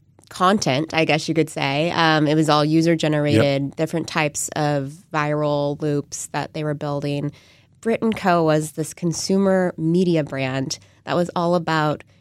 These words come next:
Speaker 1: you know, creating rich text and video content, working on television shows, creating books, now doing experiences and consumer products. Dave, at some point, you know, in the beginning, as we were building, like, the initial website, we maybe, like, had
Speaker 2: Yeah.
Speaker 1: conversations about it.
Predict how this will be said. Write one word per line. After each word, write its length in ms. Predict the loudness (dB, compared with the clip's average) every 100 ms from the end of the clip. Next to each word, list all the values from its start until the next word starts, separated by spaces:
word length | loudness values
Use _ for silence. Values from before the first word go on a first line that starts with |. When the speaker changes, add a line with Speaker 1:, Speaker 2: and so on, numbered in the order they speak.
| _
Speaker 1:
you 60 | -6
know, 60 |
creating 540 | -6 -4 0 0 0 -4
rich 540 | -6 -2 -2 0 -2 -4 _
text 460 | -6 -4 -2 -6 -4
and 240 | -4 -2 0
video 260 | 2 2
content, 640 | 0 -4 -6 -2 -2 -2 -8 _ _ -6
working 320 | -6 -4 -4
on 120 | -4
television 680 | -6 0 0 2 2 2 0
shows, 440 | 0 0 0 -2 -6
creating 440 | -8 -4 -4 -6 -6
books, 480 | 0 0 0 -6 -6
now 300 | -2 -2 -2
doing 220 | -4 -6 -6
experiences 760 | -10 -6 -2 0 -2 -4 -8
and 140 | -8 -12
consumer 360 | -14 -12 -12
products. 400 | -10 -4 -4 -4
Dave, 400 | -2 4 4 4 -4 -18 -6 -2
at 120 | -2
some 260 | 2 2 2
point, 320 | 2 2 4
you 60 |
know, 60 | 4
in 60 | 4
the 60 |
beginning, 420 | 4 4 4 6
as 140 | 4 4
we 60 |
were 60 | 2
building, 340 | 4 4 6 4
like, 140 | 0
the 80 | 2
initial 340 | 2 4 2
website, 600 | 2 0 0 4 4 4 0
we 180 | 2 2
maybe, 320 | 4 4 4
like, 220 | 4 4 2
had 160 | 2
Speaker 2:
Yeah. 80 | 4
Speaker 1:
conversations 500 | 4 2 0 -2 -2
about 220 | -2 0
it. 180 | 0 -2